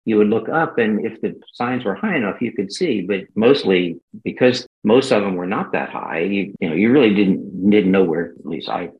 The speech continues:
was always confused about where I was supposed to go. And so what I really wanted to do is I wanted to have a really high sign, but you couldn't do that because of the height limit.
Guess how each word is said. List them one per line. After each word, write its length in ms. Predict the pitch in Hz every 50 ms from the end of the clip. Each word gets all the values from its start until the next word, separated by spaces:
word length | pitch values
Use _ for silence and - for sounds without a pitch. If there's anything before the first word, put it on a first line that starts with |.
| _ _
was 200 | 76 73 73 76
always 320 | 87 87 90 82 73 -
confused 480 | - - - - - 82 82 - - -
about 200 | - - - -
where 200 | 85 82 82 78
I 40 | 71
was 160 | 73 78 76
supposed 280 | - - - - - - - -
to 60 | 69
go. 240 | 69 65 65 65 _ _ _ _ _ _ -
And 200 | 110 110 110 110
so 180 | - 127 120
what 440 | 120 - - - - - - - -
I 20 |
really 260 | - 151 214 277 226 139
wanted 200 | 113 101 98 95
to 120 | 107 156
do 40 | 165
is 80 | -
I 80 | - 107
wanted 240 | 170 269 - - 92
to 60 | -
have 80 | 98 98
a 60 | 95
really 320 | - 101 147 180 190 127
high 220 | 110 - 120 117 107
sign, 380 | - - 180 220 240 - - - _ _ _ _ _ _
but 200 | - 131 117 -
you 120 | 131 127 127
couldn't 180 | 147 120 117
do 180 | 117 147 147 98
that 180 | 82 76 - 113
because 280 | - - - 90 82
of 60 | 82
the 100 | 73 82
height 220 | 87 123 135 - 69
limit. 300 | 67 - - - -